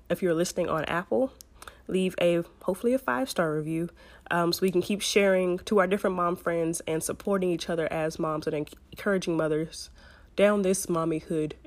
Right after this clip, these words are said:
journey. Anywho, so with my son, I, um, was only in labor for twelve hours, which to me was long. But after hearing some people's labor stories, I was like, "Oh, maybe that wasn't that long," especially for my first kid.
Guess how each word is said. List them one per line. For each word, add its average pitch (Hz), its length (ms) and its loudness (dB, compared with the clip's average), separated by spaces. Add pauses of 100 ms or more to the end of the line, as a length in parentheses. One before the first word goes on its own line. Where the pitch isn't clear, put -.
journey. 139 440 -2 (920)
Anywho, 220 580 6 (460)
so - 180 6
with 440 160 8
my 427 140 6
son, 156 480 2 (960)
I, 233 640 8 (480)
um, 170 640 2 (440)
was 202 140 4
only 220 160 8
in 240 80 8
labor 220 180 6
for 208 160 -4
twelve 175 260 4
hours, - 540 0
which - 300 2
to - 100 2
me 240 180 4
was 220 220 4
long. 175 320 2
But - 120 2
after 220 180 2
hearing 190 280 4
some 185 220 0
people's 202 480 -2
labor 190 300 2
stories, 220 320 2
I 202 80 0
was 196 80 -2
like, 160 120 -2
"Oh, 185 140 0
maybe 175 220 0
that 165 80 0
wasn't 160 200 -2
that 147 140 -2
long," 147 300 -4 (520)
especially 247 200 6
for 226 100 2
my 180 80 4
first 175 260 2
kid. 147 280 -2